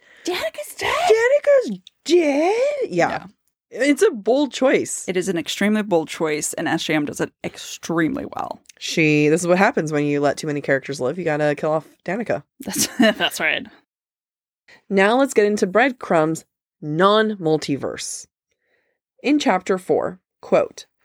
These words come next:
Speaker 2: "Synth will make you feel like a god. Whose name means like a god? Micah. Who is invested in Synth? Micah.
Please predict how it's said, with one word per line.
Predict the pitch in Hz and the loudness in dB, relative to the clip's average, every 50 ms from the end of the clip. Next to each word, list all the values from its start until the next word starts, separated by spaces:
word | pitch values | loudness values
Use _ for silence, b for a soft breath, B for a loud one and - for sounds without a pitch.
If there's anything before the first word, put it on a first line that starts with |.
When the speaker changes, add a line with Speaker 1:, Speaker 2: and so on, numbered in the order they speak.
| _ _ _ _ _ _ _ _ _ _ _ _ _ _ _ _ - | _ _ _ _ _ _ _ _ _ _ _ _ _ _ _ _ -10
Speaker 2:
"Synth | - - - 220 214 247 285 - 240 | -6 0 2 2 2 2 0 -4 0
will | 185 165 156 | 2 2 2
make | 156 151 156 175 190 - - | 4 2 2 2 0 -2 -2
you | 170 143 | -2 -2
feel | - - - 156 160 165 | -2 0 2 2 4 4
like | 170 165 151 - | 4 2 0 0
a | 135 | -4
god. | 135 - 139 127 127 117 - - - - _ _ _ _ _ _ _ _ _ - | -2 0 0 0 0 0 -4 -6 -10 -14 _ _ _ _ _ _ _ _ _ 0
Whose | - 285 294 277 247 233 | 2 4 4 4 2 0
name | 220 226 247 254 233 185 170 | 0 2 2 2 2 2 2
means | 156 156 160 156 156 151 - - | 2 0 0 0 -2 -4 -6 -4
like | 139 151 147 147 - | -2 0 0 0 0
a | 160 | -2
god? | 151 147 147 151 175 202 - - _ _ _ - | 0 0 2 2 2 0 -2 -6 _ _ _ -8
Micah. | 381 392 415 440 466 403 - 202 - - 190 B B B B B B B - | -4 0 2 2 2 4 2 0 0 0 -6 B B B B B B B -10
Who | - 170 156 156 | -4 -2 0 2
is | 156 156 | 2 2
invested | 160 156 156 151 160 156 160 - - - 202 208 214 208 | 2 0 0 2 2 2 2 0 -2 2 2 2 4 2
in | 208 - 190 196 196 | 0 -2 -2 -2 -2
Synth? | - - - 202 214 247 285 - _ _ _ | -2 0 0 0 0 0 -4 -8 _ _ _
Micah. | - 135 139 143 139 - - 139 135 101 - | -6 -2 0 0 2 4 4 4 4 2 0